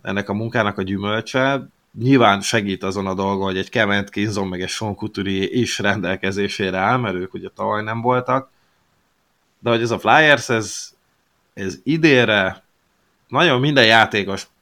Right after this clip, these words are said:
pontosan megértette, hogy neki mi a szerepe. Tortorellának az egyébként nem túl bonyolult rendszerében.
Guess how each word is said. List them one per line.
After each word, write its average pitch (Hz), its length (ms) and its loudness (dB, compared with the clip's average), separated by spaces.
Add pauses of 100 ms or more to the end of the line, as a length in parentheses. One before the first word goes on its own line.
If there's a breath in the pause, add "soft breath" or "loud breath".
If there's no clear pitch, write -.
(120)
pontosan 110 560 -2
megértette, 101 720 -2
hogy 82 180 -8
neki 110 500 -4
mi 98 140 -2
a 87 100 -6
szerepe. 90 600 -8
Tortorellának 101 800 0
az 95 160 -14
egyébként 131 640 0
nem 151 260 0
túl 113 180 0
bonyolult 92 500 -6
rendszerében. 82 720 -14